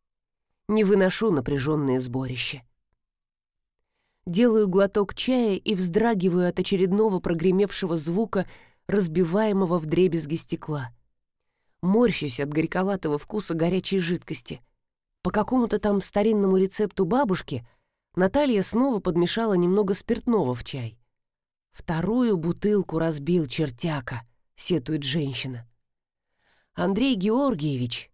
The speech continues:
земля ему пухом», — Несколько лет собирал коллекционное пойло.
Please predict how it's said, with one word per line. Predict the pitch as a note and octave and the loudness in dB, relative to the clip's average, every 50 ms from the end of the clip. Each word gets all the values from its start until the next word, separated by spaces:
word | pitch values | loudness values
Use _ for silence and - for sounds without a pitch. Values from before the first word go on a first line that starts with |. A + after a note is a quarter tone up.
| _ _ - | _ _ -6
земля | D#3 D#3 A#3 A3+ G#3 F3 C#3+ C#3 | -2 0 2 2 2 2 0 0
ему | D3 E3+ E3+ | 0 0 0
пухом», — | - - D3+ A#2+ - - B2+ A#2+ A#2+ - _ _ _ _ _ _ _ _ - | 0 -2 -4 -4 -4 -4 -6 -6 -6 -8 _ _ _ _ _ _ _ _ -2
Несколько | F3+ A3 C#4 B3+ - C#4+ C4 B3 - B3+ | 0 0 0 0 0 -2 -2 0 2 2
лет | A3+ G3 G#3 A3+ - | 2 4 2 2 0
собирал | - - A3 F#3+ G3+ G3 F#3+ F#3 F3+ F3 | 0 0 2 2 4 4 2 2 0 0
коллекционное | - F3 E3 D#3 - - - F#3+ F3+ E3+ E3 D#3+ D#3+ D#3+ E3 | 0 0 0 -2 -2 -2 0 2 2 2 2 2 2 0 0
пойло. | E3 - E3 D3+ D3 C#3+ C3 B2+ A#2+ A#2 | -2 -2 -4 -4 -4 -4 -6 -10 -12 -14